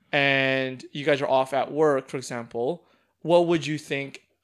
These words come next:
would be a reasonable time frame to get a response back?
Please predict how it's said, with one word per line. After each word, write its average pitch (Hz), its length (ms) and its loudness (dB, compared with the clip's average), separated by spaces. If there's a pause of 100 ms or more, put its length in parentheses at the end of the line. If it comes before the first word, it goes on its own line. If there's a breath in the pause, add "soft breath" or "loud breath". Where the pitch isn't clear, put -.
(140)
would 139 180 -4
be 135 140 -4
a 127 60 0
reasonable 135 440 -6
time 131 340 -10
frame 120 260 -10
to - 100 -16
get 120 180 -4
a 117 40 -4
response 117 520 -10
back? - 400 -16